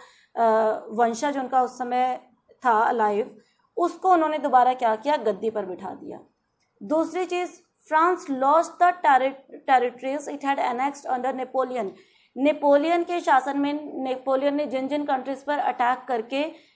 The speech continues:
क्या किया था, उनको अपने एरिया में यानी फ्रांस में उनको मिला दिया था, उन सबको वापस छीन लिया गया, वो सभी टेरिटरीज फ्रांस से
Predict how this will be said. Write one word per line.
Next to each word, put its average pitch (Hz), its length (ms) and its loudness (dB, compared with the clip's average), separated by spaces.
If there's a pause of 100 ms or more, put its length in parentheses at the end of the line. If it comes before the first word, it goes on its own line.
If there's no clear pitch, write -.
(160)
क्या 320 160 4
किया 339 220 0
था, 277 120 0
उनको 277 280 -2
अपने 302 640 0 (200)
एरिया 262 360 2
में 240 120 -6
यानी 247 220 -2
फ्रांस 262 440 -2
में 285 100 -4
उनको 277 200 -4
मिला 233 260 0
दिया 240 140 -2
था, 269 80 -4
उन 269 140 -4
सबको 269 380 -2
वापस 240 420 -2
छीन 247 260 -10
लिया 247 180 0
गया, 269 280 -4 (960)
वो 247 120 2
सभी 269 420 -2
टेरिटरीज 247 720 0
फ्रांस 220 360 -4
से 370 180 0